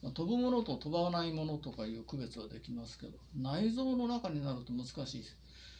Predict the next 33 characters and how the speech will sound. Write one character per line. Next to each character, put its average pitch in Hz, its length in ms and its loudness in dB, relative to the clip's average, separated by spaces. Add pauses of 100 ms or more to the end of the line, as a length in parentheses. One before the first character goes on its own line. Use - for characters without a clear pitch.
(320)
そ 208 160 0
れ 226 120 6
を 226 100 6
ま 220 140 4
あ、 147 60 6
合 170 280 2
流 143 160 4
に、 123 520 0 (280)
ま 147 100 0
あ、 135 440 -4 (1080)
ま 135 100 -2
あ、 - 40 -4
確 135 260 -4
か 226 80 2
め 226 120 0
て 175 120 -4
く 139 140 -4
れ 139 100 -2
と 139 160 -6
頼 190 220 0
ん 370 240 0
だ 185 120 6
ん 147 80 4
じ 127 80 4
ゃ 120 60 2
な 123 160 0
い 123 80 -2
で 120 100 -6
し 113 140 -8
ょ 123 140 -8
う - 20 -18
か 139 140 -6
ね。 208 500 -2